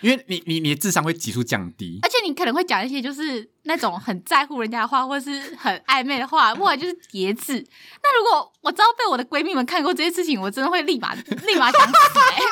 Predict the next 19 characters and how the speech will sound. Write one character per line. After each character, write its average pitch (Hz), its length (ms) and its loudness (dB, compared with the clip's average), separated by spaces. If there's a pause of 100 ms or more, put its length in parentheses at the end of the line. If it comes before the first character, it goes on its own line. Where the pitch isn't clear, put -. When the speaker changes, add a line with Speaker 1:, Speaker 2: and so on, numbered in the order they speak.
(160)
Speaker 1:
<laughs> 427 240 -12
我 294 80 2
懂。 320 440 4 (840)
Speaker 2:
就 427 80 0
是 440 260 0
什 - 100 -2
么， 247 220 0 (220)
哦， 294 100 -12
就 285 100 -6
是 349 60 -4
说 339 140 -4
什 302 80 -4
么， 214 180 0
Speaker 1:
就 294 80 2
像 285 160 6
如 277 80 2
果 240 80 6
Speaker 2:
哦， 220 100 8
那， - 100 -2